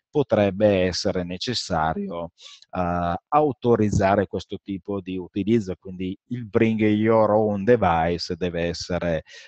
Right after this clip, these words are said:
eh, una politica ovviamente decisa all'interno dell'azienda stessa. Ehm, dal punto di vista appunto della, della gestione,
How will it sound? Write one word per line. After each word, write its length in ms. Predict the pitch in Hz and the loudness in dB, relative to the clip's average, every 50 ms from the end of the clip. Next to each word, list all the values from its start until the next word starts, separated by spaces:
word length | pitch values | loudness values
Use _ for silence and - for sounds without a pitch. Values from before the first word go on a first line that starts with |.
| - _ | -18 _
eh, 640 | - 92 87 87 87 85 85 85 85 82 85 85 92 | -4 -2 -2 0 0 0 0 0 -2 -2 -4 -4 -6
una 220 | 117 123 113 95 90 | -6 -4 -4 -4 -4
politica 680 | - 104 92 92 92 87 82 - 98 90 - 90 87 | -6 -6 -6 -6 -6 -6 -4 -4 -6 -4 -2 -4 -4
ovviamente 720 | 85 85 90 87 85 85 87 82 - _ 90 87 87 - - | -4 -6 -8 -10 -8 -8 -10 -10 -10 _ -4 -4 -4 -4 -8
decisa 920 | _ 110 - 120 110 - - - 95 92 90 85 95 98 92 90 85 - | _ _ 2 2 2 0 -4 -8 -8 -8 -8 -4 -2 0 0 0 -2 -4
all'interno 1000 | - - 92 95 98 92 92 90 85 - _ - 82 82 85 82 82 85 85 82 82 - | -8 -6 -6 -6 -4 -4 -6 -6 -8 -10 _ -8 -6 -6 -6 -6 -8 -10 -10 -10 -8 -6
dell'azienda 760 | 80 80 80 80 78 87 90 - - 82 80 80 78 78 73 | -6 -4 -4 -2 -4 -4 -6 -8 -12 -14 -16 -14 -14 -14 -14
stessa. 640 | - - - 71 69 - - - - - - - _ _ _ - - - - - - - - | -14 -14 -14 -14 -14 -14 -14 -16 -16 -16 -18 -20 _ _ _ -18 -16 -16 -16 -16 -18 -4 0
Ehm, 760 | 113 117 120 120 120 117 113 113 113 113 113 113 110 110 117 | 4 4 6 6 6 6 4 2 0 -2 -2 -2 -2 -2 0
dal 160 | 117 - 127 | 2 2 2
punto 300 | 123 - 165 170 151 151 | 2 0 -4 -4 -4 -2
di 100 | 139 131 | -2 0
vista 400 | 131 131 147 160 151 - - 131 | 2 2 2 2 2 2 2 2
appunto 460 | 113 104 - - 135 127 113 - 117 104 | 2 2 0 -4 -8 -8 -4 -4 -4 0
della, 420 | 98 101 101 104 101 98 98 98 | 2 2 4 4 4 4 2 2
della 280 | 95 104 101 101 98 107 | 4 4 4 4 2 0
gestione, 1000 | 117 143 156 139 - - 156 156 165 175 170 160 151 123 110 107 104 104 104 | -2 -2 -4 -4 -4 0 2 4 4 4 4 2 2 2 4 4 4 4 2